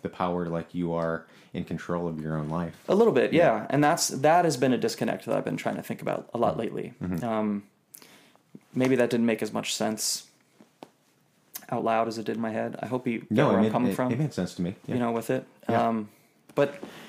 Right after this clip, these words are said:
Speaker 2: I've been having a lot of those thoughts lately, you know, as I get back into doing music and back to the thing that makes me feel the most spiritually connected to the world,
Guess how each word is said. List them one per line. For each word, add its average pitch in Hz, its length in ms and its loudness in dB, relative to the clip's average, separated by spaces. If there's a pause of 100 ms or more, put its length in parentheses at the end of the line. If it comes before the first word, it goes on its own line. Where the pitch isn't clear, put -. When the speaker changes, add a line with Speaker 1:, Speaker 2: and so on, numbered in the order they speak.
(200)
Speaker 2:
I've 156 80 4
been 190 100 6
having 202 220 6
a - 20 6
lot 127 140 6
of 117 80 4
those 117 160 -2
thoughts 120 200 2
lately, 110 460 0
you 127 80 -2
know, 127 140 4
as 123 180 4
I 131 80 4
get 123 300 0
back 117 240 2
into 120 180 -2
doing 117 220 0
music 117 340 -2
and 110 140 -6
back 113 300 0
to - 80 -6
the 113 100 -4
thing 120 260 0
that 117 180 0
makes 117 220 -2
me 143 140 2
feel 143 260 4
the 131 80 6
most 127 440 2 (680)
spiritually 151 640 4
connected 135 560 2
to 123 300 4
the 117 100 2
world, 117 480 4